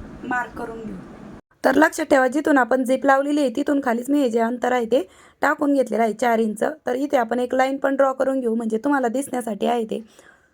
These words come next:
ठीक आहे, आणि यानंतर खालचा जो उरलेला पार्ट आहे तो आपल्याला अशा पद्धतीने फोल्ड करून घ्यायचा आहे आणि सेंटरला आपल्याला इथे एक मार्क करून घ्यायचा आहे. म्हणजे इथे वे-, मेजरमेंट न करता उरलेला जेवढा कपडा असेल त्याचा आपण अशा पद्धतीने मध्य काढून घेतलेला आहे आणि इथे पण आपण एक लाईन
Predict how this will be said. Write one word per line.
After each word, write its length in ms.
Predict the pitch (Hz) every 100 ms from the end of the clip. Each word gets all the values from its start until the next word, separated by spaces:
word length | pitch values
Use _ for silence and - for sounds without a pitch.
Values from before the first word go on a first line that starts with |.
| _ _
ठीक 160 | - 285
आहे, 80 | 330
आणि 220 | 233 254
यानंतर 360 | 277 285 277 269
खालचा 260 | 254 240 254
जो 100 | 269
उरलेला 340 | 285 285 285
पार्ट 280 | 277 277 277
आहे 100 | 285
तो 100 | 240
आपल्याला 280 | 240 247 254
अशा 160 | 294 269
पद्धतीने 440 | 269 262 262 233
फोल्ड 260 | 226 254 247
करून 220 | 269 285
घ्यायचा 280 | 277 202 226
आहे 100 | 226 - -
आणि 180 | 214 226
सेंटरला 500 | 262 294 277 285 285
आपल्याला 280 | 277 277 262
इथे 200 | 277 247
एक 100 | 277 - - _
मार्क 260 | 254 269 269
करून 300 | 269 262 269
घ्यायचा 300 | 262 220 202
आहे. 180 | 202 208 - _ 233
म्हणजे 200 | 233 277
इथे 160 | 294
वे-, 160 | 247 269 247
मेजरमेंट 520 | 277 311 294 262 254
न 100 | 269
करता 300 | 277 262 262
उरलेला 340 | 277 269 269 262
जेवढा 280 | 285 285
कपडा 280 | 262 226 233
असेल 260 | 254 262 226
त्याचा 220 | 226 226
आपण 200 | 220 277 381 _ - -
अशा 160 | 285 262
पद्धतीने 440 | 254 254 240 226
मध्य 300 | 262 233 240
काढून 300 | 226 233 247
घेतलेला 300 | 233 214 214
आहे 80 | 214
आणि 80 | 247
इथे 120 | 262
पण 160 | 254 247
आपण 220 | 226 226
एक 160 | 220
लाईन 200 | 220 226